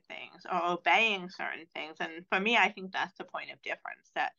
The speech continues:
that journey within sometimes is more about suppressing natural urges or suppressing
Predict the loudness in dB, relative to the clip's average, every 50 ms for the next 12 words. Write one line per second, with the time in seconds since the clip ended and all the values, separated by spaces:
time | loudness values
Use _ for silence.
0 | _ _ _ _ _ 0 0 2 2 2 2 2 2 2 0 0 0 -2 -2 -2
1 | -2 -2 -2 -2 -2 -2 -4 -4 -2 -2 -2 -2 -2 -4 -8 -6 -2 -2 0 2
2 | 2 2 2 0 -2 -10 -10 -12 _ _ 2 2 2 2 0 _ -10 -10 -10 -12
3 | -14 -18 -20 -20 _ _ _ _ _ _ _ -4 0 0 0 0 0 -2 -2 -2
4 | -2 -2 -2 -2 -2 -2 -2 -4 -6 -6 -6 -6 -8 -8 -10 -12 -12 -12 -4 0
5 | 2 2 2 2 -2 -8 -8 -8